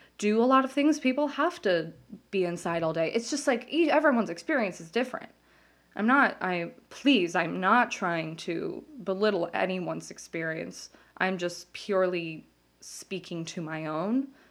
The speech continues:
And I know I say that a lot in this podcast, but it's something I must reiterate because it is, it really is everyone's own experience. But so I think I had that warped, totally warped sense of thought of like, "Well, I'm,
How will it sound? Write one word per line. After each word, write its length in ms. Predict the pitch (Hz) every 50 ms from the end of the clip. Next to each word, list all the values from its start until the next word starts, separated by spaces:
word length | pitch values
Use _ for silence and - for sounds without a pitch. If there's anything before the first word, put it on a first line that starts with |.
| _ -
And 120 | 190 185
I 60 | 175
know 220 | 175 175 180 180 180
I 80 | 180
say 180 | 180 - 190 175
that 140 | 170 170 165
a 60 | 165
lot 200 | 156 160 165 -
in 60 | -
this 120 | 170 165 -
podcast, 520 | - - 175 175 - - 170 160 165 -
but 120 | - 165 170
it's 140 | 165 - -
something 440 | - - 170 170 165 180 165 160
I 220 | 160 160 170 165 - - - - -
must 640 | 196 185 190 202 202 196 180 180 - - - - 175
reiterate 680 | 165 170 175 - 185 185 180 - 170 165 175 175 -
because 340 | 190 180 - 202 202 185 190
it 100 | 170 175
is, 380 | 165 160 165 165 - - - _ _ _ _ _ _ _ _ _ _ _ _ _ _ _ _ _ _ _ _ _ _ _ _ -
it 200 | - 196 185 -
really 360 | 202 220 240 226 196 170 165 165
is 160 | - - -
everyone's 400 | 165 160 156 156 170 - - -
own 120 | - -
experience. 500 | - - - - - - - - - - - - - - - - -
But 140 | - 262 254
so 260 | - 311 294 294 285 -
I 100 | 254 254
think 360 | 262 - - - 359 370 -
I 100 | 349 277
had 460 | 240 - - 196 233 277 269 220 196 175
that 240 | 196 185 190 - -
warped, 540 | 190 175 185 196 277 - - - - - -
totally 440 | - 247 440 453 349 240 180 160 160 160 160
warped 400 | 180 226 302 339 285 - - -
sense 400 | - - - - 226 220 208 214
of 80 | 214 -
thought 480 | - - - 190 180 180 160 - - - - -
of 200 | 190 185 185 190
like, 240 | 180 175 170 - -
"Well, 240 | 175 175 170 - -
I'm, 400 | 277 294 311 320 330 330 330 330